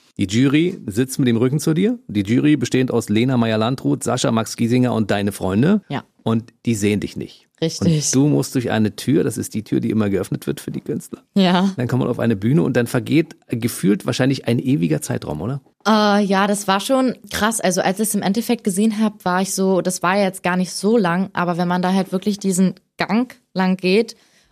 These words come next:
Speaker 2: und wirklich das ganze Studio ist voll, die sitzen da alle und es hat sich schon ziemlich unwirklich angefühlt.
Speaker 1: Man hat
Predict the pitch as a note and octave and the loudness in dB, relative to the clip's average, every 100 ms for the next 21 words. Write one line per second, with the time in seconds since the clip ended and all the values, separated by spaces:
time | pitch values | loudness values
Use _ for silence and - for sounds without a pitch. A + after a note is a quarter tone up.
0 | _ F3+ F3+ G3 G3+ G3 E3+ - F#3 G3+ | _ 0 2 2 0 -2 -4 -2 -2 -2
1 | F#3+ A3 G3+ F3+ - - G3+ A#3 A3 - | 0 0 2 2 0 0 2 4 2 -2
2 | - F3 E3+ A#3 - A#3 G3+ E3+ G3 G#3 | -8 -4 0 0 0 0 2 0 0 0
3 | F#3+ F#3 F3+ - _ _ - F3+ F3 G3 | 2 2 0 -4 _ _ -4 -2 -2 -2
4 | G3 F3+ - - G3 G3 F#3+ - F#3 G#3+ | 0 0 -2 -2 2 2 2 0 2 4
5 | F3 D#3+ D#3+ - D3+ D#3 D3 D3 C#3+ D3 | 4 2 0 -2 -2 -2 -2 -2 -2 -4
6 | _ _ - E2 | _ _ -6 -6